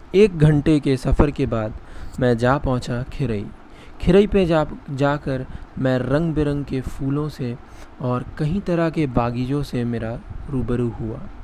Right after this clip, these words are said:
वहाँ पर जाकर देखा कि ट्रेन लाइन के एक तरफ थी धान की खेतें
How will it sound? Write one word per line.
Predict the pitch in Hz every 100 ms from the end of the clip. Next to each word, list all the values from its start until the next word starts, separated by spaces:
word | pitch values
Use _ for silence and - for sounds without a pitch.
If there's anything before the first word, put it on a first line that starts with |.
| - - - -
वहाँ | 147 170
पर | 185 190
जाकर | 170 170 180 160
देखा | 156 151 160 180 - - - -
कि | 139 -
ट्रेन | 135 156 175 170
लाइन | 160 160
के | 151 160 - 160
एक | 165 - 170
तरफ | 156 151
थी | - 151 143 - - - - - - - - - - - - - -
धान | 123 117 143 160
की | 151 139
खेतें | - 135 123 147